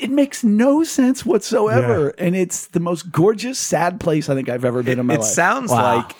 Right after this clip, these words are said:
Speaker 3: a bizarre trek to walk through, 'cause you're painting this picture of a gorgeous park on a gorgeous day,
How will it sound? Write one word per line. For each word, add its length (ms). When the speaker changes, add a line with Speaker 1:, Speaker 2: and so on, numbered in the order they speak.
Speaker 3:
a 100
bizarre 880
trek 540
to 120
walk 320
through, 460
'cause 140
you're 80
painting 300
this 120
picture 360
of 100
a 80
gorgeous 400
park 380
on 100
a 60
gorgeous 480
day, 460